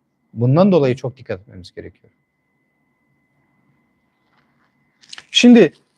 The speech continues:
o dilin özelliklerinden bir diğeri, diğeri de iftiracı dildir. İftira atar. İftiracı bir dili kullanır. Özdeyişler <clears throat> yirmi beş yirmi üç de şöyle diyor. "Kuzeyden esen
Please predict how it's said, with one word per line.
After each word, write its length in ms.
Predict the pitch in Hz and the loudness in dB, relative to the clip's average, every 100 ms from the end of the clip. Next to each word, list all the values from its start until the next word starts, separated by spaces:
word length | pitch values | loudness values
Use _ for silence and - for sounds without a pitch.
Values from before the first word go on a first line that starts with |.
| _ - | _ -2
o 160 | 214 233 | 2 4
dilin 260 | 214 226 | 4 4
özelliklerinden 720 | 214 196 208 196 208 202 208 | 4 4 2 2 0 2 0
bir 200 | 190 208 | 0 0
diğeri, 420 | 233 240 165 160 175 | 2 2 2 0 2
diğeri 300 | 233 180 165 | 4 4 2
de 140 | 214 - | 0 0
iftiracı 840 | 190 151 220 220 214 175 226 196 _ _ _ 120 | -4 -4 0 2 2 2 0 -2 _ _ _ -20
dildir. 420 | 117 101 92 _ _ _ - | -20 -20 -20 _ _ _ -14
İftira 300 | 147 180 170 | -8 0 0
atar. 340 | 120 90 - _ _ _ _ _ | 0 -6 -20 _ _ _ _ _
İftiracı 920 | 156 139 151 156 156 - _ 143 170 | -8 -4 0 2 2 -2 _ -6 -2
bir 180 | 151 123 | -2 -2
dili 180 | 131 139 | -2 -2
kullanır. 400 | 131 110 92 - _ - - - - _ _ 190 | -4 -6 -8 -16 _ -20 -20 -20 -20 _ _ 2
Özdeyişler 680 | 202 196 220 - 233 233 - 110 104 _ _ | 4 4 2 2 0 0 -2 -16 -18 _ _
<clears throat> 460 | _ _ _ _ 120 | _ _ _ _ -6
yirmi 380 | 147 175 196 | -2 2 2
beş 260 | 214 247 - | 2 0 0
yirmi 180 | 208 214 | 0 0
üç 180 | - - | -2 -4
de 100 | 175 | -2
şöyle 300 | 214 196 143 | 0 0 0
diyor. 160 | 107 - _ _ _ - | -6 -10 _ _ _ -2
"Kuzeyden 520 | 190 170 233 233 262 | 2 4 4 4 2
esen 500 | 226 - 233 214 | 0 2 2 2